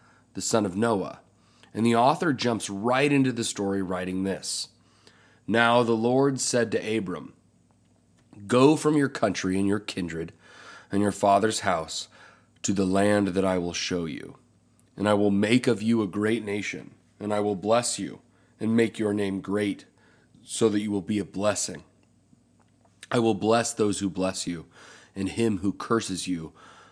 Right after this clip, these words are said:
I will curse. And by you all the families of the earth shall bless themselves.'"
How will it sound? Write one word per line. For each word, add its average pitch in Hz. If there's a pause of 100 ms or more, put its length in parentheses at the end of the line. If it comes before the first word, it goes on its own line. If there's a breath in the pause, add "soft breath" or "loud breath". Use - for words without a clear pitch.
(160 loud breath)
I 98
will 87
curse. - (760 soft breath)
And 101
by 104
you 98 (640 soft breath)
all 104
the 131
families 92
of 92
the 92
earth 87
shall 95
bless 87
themselves.'" -